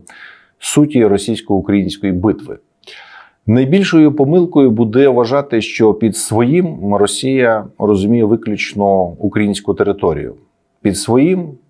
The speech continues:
колективним Путіним розуміється передусім народ, який проживає в Україні. І йдеться не про родинне відчуття старшого російського брата до молодшої української сестри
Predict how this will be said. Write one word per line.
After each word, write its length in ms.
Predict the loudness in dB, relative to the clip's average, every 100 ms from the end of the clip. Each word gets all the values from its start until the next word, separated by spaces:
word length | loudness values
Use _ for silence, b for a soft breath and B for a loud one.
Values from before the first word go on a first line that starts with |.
| _ b b b
колективним 600 | -2 0 2 2 2 2
Путіним 420 | 2 0 2 0 2
розуміється 800 | 0 0 -2 -2 -4 -4 -4
передусім 640 | 0 0 0 -2 -2 -2 0
народ, 400 | 0 2 0 -2
який 380 | -10 -6 -4 -4
проживає 600 | -4 -4 -2 0 2 2
в 100 | -2
Україні. 600 | -6 -2 0 -2 -8 -20 _ _ B B B B B B
І 100 | 0
йдеться 460 | 4 2 2 0 0
не 280 | 0 0
про 580 | -2 -2 0 2 2 2
родинне 460 | 0 2 2 2 2
відчуття 720 | 0 -4 -4 0 2 2 -2
старшого 840 | -10 -4 -4 -4 -6 -4 -4 -8 -6
російського 520 | -8 -4 -6 0 0
брата 340 | 2 0 -2
до 140 | -6 -2
молодшої 480 | 0 -2 -4 -4 -4
української 440 | -2 -2 -2 -6
сестри 500 | -4 -8 -4 -4 -4